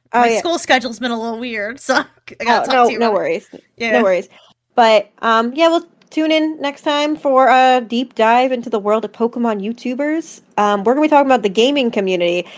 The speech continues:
Speaker 1: not the anti-poke community. We could talk a little bit about the anti-poke community. We
Speaker 2: I,
Speaker 1: probably will.
Speaker 2: honestly,
Speaker 1: But
Speaker 2: I feel like we should talk about both.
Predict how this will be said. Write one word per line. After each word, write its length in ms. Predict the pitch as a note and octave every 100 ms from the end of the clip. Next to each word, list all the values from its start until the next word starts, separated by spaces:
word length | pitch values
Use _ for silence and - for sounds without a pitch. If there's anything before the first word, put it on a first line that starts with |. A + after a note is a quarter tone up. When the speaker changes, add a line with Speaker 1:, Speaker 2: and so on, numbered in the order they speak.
| -
Speaker 1:
not 300 | - A3+ D4+
the 120 | E4+ D#4+
anti-poke 400 | E4 A#3+ G3 F#3
community. 540 | F#3+ F#3 F#3 F3+ F3 - _
We 100 | D#4
could 180 | F4+ C#5+
talk 140 | E4+
a 40 | A#3
little 180 | A3+ G3+
bit 100 | G3
about 120 | F#3+
the 100 | F#3+
anti-poke 300 | F3+ G3 F#3+
community. 500 | F3+ G#3+ G#3+ A3 A3+
We 80 | F4+
Speaker 2:
I, 40 |
Speaker 1:
probably 240 | D#4+ G#3 F3
will. 240 | - - -
Speaker 2:
honestly, 360 | F#4 G#4 - F3+
Speaker 1:
But 60 | E4
Speaker 2:
I 40 |
feel 160 | F#4+ B4+
like 120 | B4
we 80 | F#4
should 160 | F4+ -
talk 160 | C#4+
about 200 | A#3+ G3+
both. 460 | F#3 E3 - _